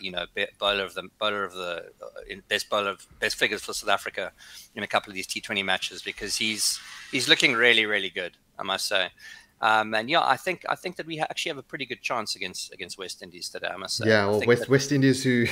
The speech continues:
Speaker 2: <laughs> who went to, who scored fifty-five runs all out against the,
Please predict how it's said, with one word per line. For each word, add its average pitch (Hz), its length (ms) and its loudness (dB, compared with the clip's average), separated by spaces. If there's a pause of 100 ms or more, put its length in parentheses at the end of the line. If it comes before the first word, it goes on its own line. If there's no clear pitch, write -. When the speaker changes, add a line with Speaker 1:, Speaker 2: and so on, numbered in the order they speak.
(120)
Speaker 2:
<laughs> - 300 -2
who 143 80 6
went 135 300 8
to, 143 200 4
who 139 200 4
scored 143 340 2
fifty-five 139 580 4
runs 123 220 2
all 123 180 6
out 123 160 4
against 107 400 -4
the, 104 220 4